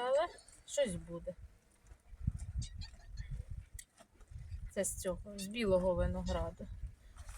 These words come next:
Синього ми в тому році робили, то синього винограду вино так у нас там в погребі ще бутель чи два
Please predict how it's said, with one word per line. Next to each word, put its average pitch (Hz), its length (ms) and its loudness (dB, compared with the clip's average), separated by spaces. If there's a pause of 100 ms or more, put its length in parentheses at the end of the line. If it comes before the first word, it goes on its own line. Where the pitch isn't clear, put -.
(140)
Синього 269 640 8
ми 233 120 4
в 220 60 -4
тому 233 320 8
році 226 320 6
робили, 214 420 8
то 196 180 6
синього 214 440 6
винограду 202 560 10
вино 196 260 8
так 190 220 4
у 190 40 2
нас 190 120 4
там 190 160 4
в - 120 0
погребі 185 400 8
ще 180 260 4 (680)
бутель 196 440 0
чи 202 180 -2
два 185 340 10